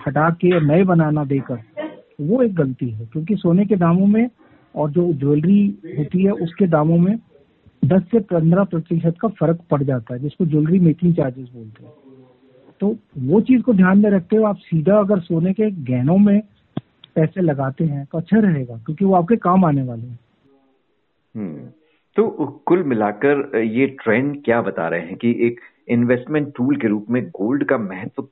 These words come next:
Speaker 2: कम नहीं हुआ है और ये एक सुरक्षित निवेश है और हमेशा रहेगा?
Speaker 1: बिल्कुल सही कहा आपने, क्योंकि अगर तीन कैटेगरीज में बांटे, इक्विटी जिसमें स्टॉक्स आ जाते हैं, म्यूचुअल फंड्स आ जाते हैं, दूसरा डेट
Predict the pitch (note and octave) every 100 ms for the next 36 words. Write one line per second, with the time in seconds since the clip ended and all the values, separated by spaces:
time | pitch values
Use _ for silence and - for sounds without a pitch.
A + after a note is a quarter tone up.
0 | - A#2+ B2+ A2+ F#2+ B2+ B2 B2 A#2+ C#3
1 | - - A#2+ A2 B2+ C3 C3 - - -
2 | A2+ A2 - D3+ D3 - C3+ - A2 G2+
3 | G2 A2+ B2+ - - G2+ A2+ A#2+ B2 G2
4 | G2+ G2+ A#2+ A2+ A#2+ B2+ C#3+ _ _ _
5 | _ _ _ _ _ _ - F3+ G#3+ A3+
6 | F#3 E3+ E3 D3 C#3+ D#3 E3 E3+ G3+ G#3
7 | _ _ _ _ _ E3 F3 F3 A3 A3+
8 | A#3 F#3+ E3 F3+ G3 G#3+ F3+ F#3 E3 C#3
9 | C3 E3+ B3 _ _ _ _ _ - D3
10 | E3+ E3 A#3 - _ _ D3 C3+ D#3+ D#3+
11 | D#3+ - - C#3 - D#3+ D#3 D#3+ - E3+
12 | E3 C3+ D#3 D3 D#3 D3 D3+ C#3 D3 F#3
13 | G3+ D3 C3+ E3 D3 C#3+ E3+